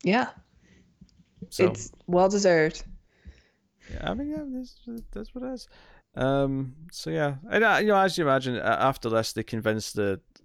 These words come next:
Speaker 2: all the natives to, like, you know, come in as an, as an army to help fight the bad guys, and we get that big
Speaker 1: Mm-hmm.
Speaker 2: moment. So, um, and the movie actually ends with them going through the gate. There's no, like, scene of them arriving back. It's just, like, it's the two thousand one Beyond Jupiter scene for a quick second, and then it's, like, book credits.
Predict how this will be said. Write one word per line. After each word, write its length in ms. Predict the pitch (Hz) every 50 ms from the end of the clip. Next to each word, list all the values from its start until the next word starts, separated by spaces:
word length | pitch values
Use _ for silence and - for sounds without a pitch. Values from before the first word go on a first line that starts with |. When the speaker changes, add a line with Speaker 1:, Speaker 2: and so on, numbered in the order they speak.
| - - - -
Speaker 2:
all 140 | - 110 110
the 100 | 107 104
natives 380 | 104 101 101 82 98 101 - -
to, 120 | - 95
like, 280 | 98 95 - - - - _ _ _ _ _ _ _
you 100 | - 117
know, 80 | 110 101
come 200 | - - 117 113
in 120 | 110 107
as 100 | 104 98 104
an, 160 | 101 - -
as 200 | 80 101 92 87
an 100 | 98 98
army 380 | 98 98 95 95 95 95 90 85
to 140 | - - 95
help 220 | 101 98 95 -
fight 400 | - - 104 92 92 85 - - _ -
the 60 | -
bad 280 | - 95 92 90 - -
guys, 380 | - 85 71 58 67 80 80 -
and 220 | 87 95 98 95 - 170
we 60 | 180
get 120 | - 87 69
that 140 | 82 190 185
big 120 | - 180
Speaker 1:
Mm-hmm. 80 | 175 87
Speaker 2:
moment. 300 | 69 78 76 67 - -
So, 180 | - - 101 - - - - - - - - - - -
um, 360 | - 107 101 101 98 101 98 - - - - - -
and 100 | 120 139
the 40 | 165
movie 180 | 214 233 247 233
actually 260 | 226 - - 147 135
ends 100 | 147 147
with 60 | 156
them 80 | 151 135
going 100 | 135 123
through 160 | - 135 123
the 60 | 110
gate. 300 | 98 - 110 120 127 -
There's 160 | - 127 113 131
no, 120 | 135 143
like, 140 | 147 135 -
scene 200 | - - 127 123
of 60 | 117
them 100 | 113 113
arriving 380 | 107 107 107 107 98 98 95 92
back. 300 | 92 98 110 120 - 98
It's 120 | 113 -
just, 180 | 123 - - 113
like, 100 | 85 104
it's 80 | 104 -
the 60 | 113
two 160 | - 127 120
thousand 300 | 127 127 117 110 110 104
one 340 | 104 104 104 107 107 107 - _ _ _ - 113
Beyond 300 | 117 113 107 104 104 98
Jupiter 340 | 101 104 - - 107 113 120
scene 300 | - - 123 120 123 120
for 180 | - - 123 120
a 40 | 120
quick 340 | - - - 131 117 -
second, 400 | - - 131 135 - - 160 147 123
and 80 | 110
then 100 | 110 107
it's, 100 | 101 107
like, 160 | 110 98 113 -
book 220 | 143 147 - -
credits. 540 | - - 107 101 98 98 - - - - -